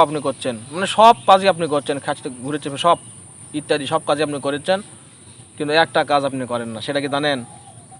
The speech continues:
সেটা হচ্ছে যখন মসজিদে যখন আজান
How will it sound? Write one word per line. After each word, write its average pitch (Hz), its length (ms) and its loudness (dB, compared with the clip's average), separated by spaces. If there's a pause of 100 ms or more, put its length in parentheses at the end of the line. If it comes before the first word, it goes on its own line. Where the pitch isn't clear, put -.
(340)
সেটা 156 260 2
হচ্ছে 147 260 -2 (1040)
যখন 147 200 0 (100)
মসজিদে 156 380 -2
যখন 147 220 0
আজান 147 180 0